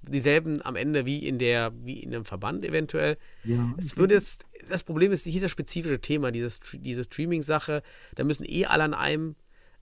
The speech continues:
Speaker 1: a-, an einem Strang ziehen, auch wenn du einen Verband hast, musst du es intern abstimmen, dass alle das so wollen, ja, oder
Speaker 2: Genau,
Speaker 1: ein
Speaker 2: aber
Speaker 1: Großteil.
Speaker 2: ich, ich rede ja immer von der Verbindlichkeit, die entstehen kann durch so einen offiziellen Verband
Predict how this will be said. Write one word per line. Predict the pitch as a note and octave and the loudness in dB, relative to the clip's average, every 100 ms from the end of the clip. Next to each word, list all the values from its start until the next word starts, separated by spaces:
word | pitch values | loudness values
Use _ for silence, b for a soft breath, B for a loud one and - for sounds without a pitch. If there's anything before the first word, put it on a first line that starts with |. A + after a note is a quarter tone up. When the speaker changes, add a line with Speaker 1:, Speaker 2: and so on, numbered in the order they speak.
| - - - | -20 -14 -6
Speaker 1:
a-, | C3 | -4
an | - D3 | -2 -4
einem | - C#3+ D3 | -2 -2 -2
Strang | - - C#3 D#3+ | -4 -2 0 0
ziehen, | - C#3+ | -2 -4
auch | A#2 | -2
wenn | C#3 | 0
du | D3+ | 0
einen | C#3 | 0
Verband | C3+ A#2+ D3+ D#3 | -2 -2 0 -2
hast, | C#3+ | -6
musst | C#3 C#3 | -6 -4
du | C3+ | -4
es | B2 | -6
intern | - F#3+ G#3 F3+ - | -2 -2 0 -2 -2
abstimmen, | - - E3 D#3 | -2 -2 0 0
dass | C#3+ - | -2 -4
alle | - F3 F3 | 4 8 8
das | - C#3 | 6 4
so | - C3 | 4 2
wollen, | A2+ B2 G#2+ D#2 - - - | 4 2 2 -4 -10 -14 -8
ja, | G#2+ A#2 | -4 -2
oder | A#2+ A#2 | 0 2
Speaker 2:
Genau, | D3 D#3 | 4 4
Speaker 1:
ein | |
Speaker 2:
aber | A#2+ C3+ | 2 -2
Speaker 1:
Großteil. | C3 - D#2+ - b b b b b b | -4 -4 -8 -10 b b b b b b
Speaker 2:
ich, | B2+ - | 0 4
ich | C#3+ - | 4 10
rede | F3+ E3 | 12 12
ja | |
immer | D3 D3+ | 8 4
von | - C#3 | 4 6
der | B2+ | 6
Verbindlichkeit, | B2 A2 C3 C3+ A2+ - F2 - | 6 6 4 4 0 -2 -6 0
die | |
entstehen | F#2+ F#2+ G2 G2+ G#2+ | 0 0 4 4 4
kann | D3 D#3 | 4 6
durch | C3 | 6
so | A#2 | 6
einen | A2 | 4
offiziellen | A2+ C#3 - D3 D3 | 2 -2 2 4 4
Verband | D3+ C#3 C#3+ F#3+ | 4 4 4 4